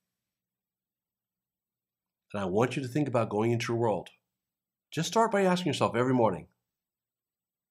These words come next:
"What do I need to be the best at what I do today?" Just today, not, like, over the next five years or thirty days or, no, next eight to ten hours, twenty-four hours.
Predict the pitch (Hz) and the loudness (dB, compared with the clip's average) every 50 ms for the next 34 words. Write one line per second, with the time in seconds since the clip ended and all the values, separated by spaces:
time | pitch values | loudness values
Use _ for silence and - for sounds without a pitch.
0 | _ _ _ _ _ - 113 123 139 139 131 131 131 123 117 120 110 120 117 98 | _ _ _ _ _ -4 0 2 2 2 2 2 0 0 -2 -2 -2 -2 -2 -2
1 | 104 110 104 - - 101 95 90 90 90 87 87 85 - - - - - _ _ | 0 -2 -2 -2 -4 -6 -6 -6 -6 -6 -8 -10 -10 -12 -16 -20 -20 -20 _ _
2 | _ _ _ _ _ _ _ _ _ _ _ _ _ _ _ _ - 165 180 180 | _ _ _ _ _ _ _ _ _ _ _ _ _ _ _ _ -4 -4 -2 0
3 | - 233 214 202 - - - 135 143 175 175 165 165 165 165 160 - - - - | 0 0 0 0 -2 -2 0 4 4 4 6 6 4 4 4 2 -4 -10 -18 -10
4 | - 120 123 131 135 139 139 - - 135 131 131 123 113 117 123 123 127 131 123 | -6 -4 -2 0 2 0 0 0 2 4 4 4 4 2 2 2 2 2 2 0
5 | 117 113 117 113 110 - - _ _ - 113 110 120 120 113 113 110 113 113 113 | -2 -2 -2 -2 -4 -6 -10 _ _ -2 -2 0 0 0 0 0 0 0 0 0
6 | 113 113 110 107 107 104 107 127 160 143 110 104 - - _ _ _ _ _ - | -2 -2 -2 0 0 2 2 2 2 0 0 0 -4 -8 _ _ _ _ _ -4
7 | 196 - - - - _ _ _ _ _ _ _ - - - 156 175 175 175 - | -4 -4 -6 -10 -18 _ _ _ _ _ _ _ -20 -10 -4 -2 -2 -2 -2 -2
8 | - 156 135 120 98 90 87 - - - 147 143 - 127 104 90 80 - - - | 0 2 2 2 0 0 -4 -6 -2 0 0 0 0 0 -4 -4 -6 -12 -18 -20